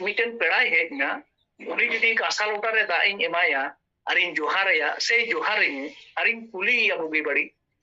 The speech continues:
ᱱᱚᱣᱟ ᱨᱮ ᱢᱚᱰᱟᱨᱱ ᱨᱮᱱᱟᱜ ᱫᱚ ᱪᱮᱫ ᱢᱮᱱᱟᱜᱼᱟ? ᱫᱚᱥᱟᱨ ᱫᱚ ᱦᱩᱭᱩᱜ ᱠᱟᱱᱟ, ᱛᱤᱦᱤᱧ ᱟᱵᱚ ᱡᱟᱦᱟᱸ ᱠᱚ, ᱡᱮᱢᱚᱱ ᱦᱚᱭᱛᱳ ᱥᱟᱵ ᱠᱟᱜ ᱢᱮ, ᱢᱤᱫᱴᱮᱱ ᱜᱤᱫᱽᱨᱟᱹᱭ ᱡᱚᱱᱢᱚᱭᱮᱱᱟ, ᱛᱟᱦᱞᱮ ᱜᱤᱫᱽᱨᱟᱹ ᱡᱚᱱᱢᱚ ᱥᱚᱢᱚᱭ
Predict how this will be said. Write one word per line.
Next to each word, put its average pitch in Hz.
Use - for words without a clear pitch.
ᱱᱚᱣᱟ 180
ᱨᱮ 285
ᱢᱚᱰᱟᱨᱱ 240
ᱨᱮᱱᱟᱜ 202
ᱫᱚ 196
ᱪᱮᱫ 190
ᱢᱮᱱᱟᱜᱼᱟ? 156
ᱫᱚᱥᱟᱨ 277
ᱫᱚ 285
ᱦᱩᱭᱩᱜ 214
ᱠᱟᱱᱟ, 147
ᱛᱤᱦᱤᱧ 208
ᱟᱵᱚ 196
ᱡᱟᱦᱟᱸ 220
ᱠᱚ, 226
ᱡᱮᱢᱚᱱ 208
ᱦᱚᱭᱛᱳ 208
ᱥᱟᱵ 185
ᱠᱟᱜ 185
ᱢᱮ, 180
ᱢᱤᱫᱴᱮᱱ 190
ᱜᱤᱫᱽᱨᱟᱹᱭ 175
ᱡᱚᱱᱢᱚᱭᱮᱱᱟ, 143
ᱛᱟᱦᱞᱮ -
ᱜᱤᱫᱽᱨᱟᱹ 175
ᱡᱚᱱᱢᱚ 208
ᱥᱚᱢᱚᱭ 214